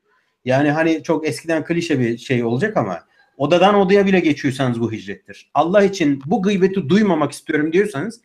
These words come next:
en hafiflerinden bir tanesini söylüyorum. "Ben arkadaşlar kusura bakmayın ben yan odadayım." dediniz, gittiğiniz odaya oturdunuz. Gıybet edilen bir ortamdan. Bal gibi hicrettir bu. Allah için kıpırdıyorsunuz.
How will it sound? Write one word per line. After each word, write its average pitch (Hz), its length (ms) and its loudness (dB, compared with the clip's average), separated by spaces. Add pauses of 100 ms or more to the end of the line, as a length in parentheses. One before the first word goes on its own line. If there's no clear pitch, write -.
(180)
en 262 160 0
hafiflerinden 160 640 0 (120)
bir 139 120 -10
tanesini 110 360 -2
söylüyorum. 117 540 -8 (340)
"Ben 202 260 0
arkadaşlar 151 600 0
kusura 165 220 -4
bakmayın 131 280 0
ben 143 60 4
yan 143 200 4
odadayım." 110 500 -2
dediniz, 185 400 2
gittiğiniz 220 360 0
odaya 190 240 4
oturdunuz. 139 480 -2
Gıybet 151 320 0
edilen 151 300 -2
bir 143 60 2
ortamdan. 113 520 -4 (280)
Bal 180 340 2
gibi 180 160 0
hicrettir 147 480 -4
bu. 90 180 -18 (180)
Allah 151 260 2
için 233 220 2
kıpırdıyorsunuz. 139 840 0